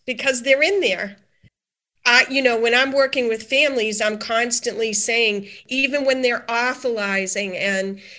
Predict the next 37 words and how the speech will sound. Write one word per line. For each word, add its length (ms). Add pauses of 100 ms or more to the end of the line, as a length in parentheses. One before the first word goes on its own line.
you 100
know, 180
they 140
can't 400
take 360
it 100
anymore. 720
And, 320 (320)
okay, 640
well, 440 (220)
let's 380
look 200
at 160
some 240
of 60
the 80
positive 640
things 420
in 120
here. 420 (440)
He 200
or 140
she 680
did 400
turn 400
to 160
you 360 (500)
and 240
told 420
you 240
that, 460
I 120
don't 140
know, 140
they 180
were 140
using. 720